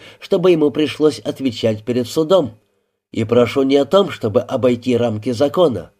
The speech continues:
а о том, чтобы ты самым тщательным образом разобрался в случившемся и помог доказать невиновность. Айрапетов прекрасно разбирается в медицине, но не знает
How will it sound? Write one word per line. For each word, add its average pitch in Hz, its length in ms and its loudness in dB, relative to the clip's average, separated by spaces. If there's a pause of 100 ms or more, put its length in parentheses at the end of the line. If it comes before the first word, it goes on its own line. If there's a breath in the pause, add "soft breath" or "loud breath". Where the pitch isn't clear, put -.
(460)
а 143 180 8
о 165 40 4
том, 208 260 4
чтобы 120 300 -2
ты 131 260 0
самым 135 380 0
тщательным 147 640 -2
образом 117 580 2
разобрался 120 760 0
в 110 60 -10
случившемся 131 880 -4 (300 loud breath)
и 180 100 -4
помог 127 380 4
доказать 120 480 0
невиновность. 143 800 -2 (800)
Айрапетов 110 720 2
прекрасно 147 560 2
разбирается 143 640 2
в - 20 -2
медицине, 147 720 0 (600)
но 120 100 2
не 156 140 2
знает 196 360 2